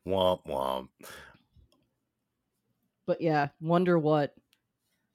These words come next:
Speaker 2: It, it, it real good. Um, like, surprisingly good. Yeah.
Speaker 1: Yeah.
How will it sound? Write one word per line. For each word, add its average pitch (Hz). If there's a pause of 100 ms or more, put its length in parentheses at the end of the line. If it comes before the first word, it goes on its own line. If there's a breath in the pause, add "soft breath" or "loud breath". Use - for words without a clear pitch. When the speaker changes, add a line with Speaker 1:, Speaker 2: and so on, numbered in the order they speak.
(340)
Speaker 2:
It, 160
it, 165 (140)
it 170
real 151
good. 139 (280)
Um, 143 (1800)
like, 76 (760)
surprisingly 127
good. 120 (3250)
Yeah. 117
Speaker 1:
Yeah. -